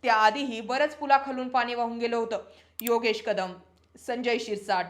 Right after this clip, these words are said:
दादा भुसे, संदीपान भुमरे यांसारखे अनेक मंत्री अडचणीत आणले जात होते. अजित पवारांच्या दोन मंत्र्यांच्या विकेट पडल्यात.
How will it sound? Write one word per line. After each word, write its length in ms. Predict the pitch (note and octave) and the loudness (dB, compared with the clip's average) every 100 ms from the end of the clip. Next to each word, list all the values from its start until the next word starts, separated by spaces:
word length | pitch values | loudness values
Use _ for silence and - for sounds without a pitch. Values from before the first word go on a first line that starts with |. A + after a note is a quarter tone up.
| - _ _ _ _ _ | -10 _ _ _ _ _
दादा 340 | G3+ A#3 A3+ G#3 | 4 6 6 2
भुसे, 640 | G3+ - F#3 F3 - _ _ _ | -2 -8 -8 -8 -12 _ _ _
संदीपान 520 | C#4 B3 B3+ B3 G#3+ G#3 | -2 -2 0 0 0 -6
भुमरे 560 | G3+ F#3+ F#3+ F#3+ - _ _ _ _ | -8 -8 -8 -10 -20 _ _ _ _
यांसारखे 760 | B3+ E4 E4+ E4+ C#4+ C#4 C#4+ C#4+ C#4+ | -2 0 0 -2 -2 -4 -4 -4 -4
अनेक 380 | B3+ C4+ C#4+ D4 | -4 -2 -4 -6
मंत्री 420 | A#3+ A#3 A#3+ B3 | -8 -8 -8 -10
अडचणीत 520 | - A#3 - A#3 A3+ A#3 | -6 -8 -6 -8 -8 -8
आणले 280 | A3 A3 A3+ | -8 -6 -4
जात 160 | G#3+ G#3 | -2 -4
होते. 400 | A3 A3 G3+ - _ _ | -6 -10 -10 -12 _ _
अजित 240 | A3+ A3 A#3 | -4 -4 -4
पवारांच्या 680 | - A3 A3 A3+ G#3+ A#3+ A#3 | -4 0 2 0 -4 -6 -6
दोन 260 | G3+ B3 | -4 -8
मंत्र्यांच्या 600 | A#3 A3 A3 A3 A3 B3 | -8 -10 -6 -6 -6 -8
विकेट 420 | A3 G#3+ A#3 A3 | -8 -8 -10 -8
पडल्यात. 320 | A3 G#3 A3+ | -6 -2 0